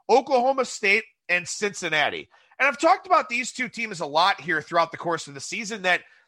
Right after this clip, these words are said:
my numbers have consistently been low on Oklahoma State and Cincinnati. So this week, made that five-point adjustment. Uh, Oklahoma State, ironically enough, coming off of their worst performance of the season. But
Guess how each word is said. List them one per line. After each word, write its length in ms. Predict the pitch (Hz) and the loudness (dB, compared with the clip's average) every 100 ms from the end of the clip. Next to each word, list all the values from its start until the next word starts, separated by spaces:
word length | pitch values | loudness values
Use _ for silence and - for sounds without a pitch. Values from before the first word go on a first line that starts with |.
| _ | _
my 180 | 151 226 | 0 2
numbers 420 | 285 285 294 277 | 4 0 0 -2
have 160 | 262 - | -2 -2
consistently 680 | 233 190 - 220 - 208 214 | -4 -8 -4 -4 -6 -10 -8
been 240 | 175 185 | -4 -4
low 380 | 165 190 127 90 _ _ _ - | 0 2 2 -2 _ _ _ 2
on 180 | 196 202 | 4 6
Oklahoma 480 | 196 196 180 190 | 2 2 -2 -2
State 360 | 185 - 156 160 _ _ _ | -6 -2 0 0 _ _ _
and 220 | 180 190 180 | 2 2 0
Cincinnati. 640 | - 180 156 143 131 95 | -4 -6 -4 0 0 -2
So 180 | - 135 | -10 -4
this 260 | 202 254 | -4 -2
week, 260 | 233 247 - _ _ _ | -4 -6 -6 _ _ _
made 340 | 127 185 269 233 | -2 2 2 2
that 200 | 226 202 | 0 0
five-point 640 | - 190 185 - 175 175 | 4 4 4 0 -2 -2
adjustment. 600 | 160 147 165 - 165 151 _ _ | -2 2 0 0 -4 -6 _ _
Uh, 200 | 147 156 | 2 4
Oklahoma 340 | 208 226 208 180 | 2 2 -2 -2
State, 320 | - 202 165 | 0 0 2
ironically 520 | 160 165 175 170 151 | 2 4 2 2 -2
enough, 300 | 151 180 - _ _ - | 2 2 2 _ _ -4
coming 160 | 233 | 0
off 200 | 220 220 | 4 4
of 120 | 190 147 | 2 0
their 120 | 202 | 0
worst 420 | 147 180 220 - | 2 0 0 -2
performance 560 | 185 - 165 151 135 - | -4 -2 -2 -2 -4 -2
of 220 | 165 139 | 0 0
the 80 | 131 | -6
season. 540 | - 156 151 131 147 127 | -10 -10 -10 -8 -8 2
But 200 | 214 | 2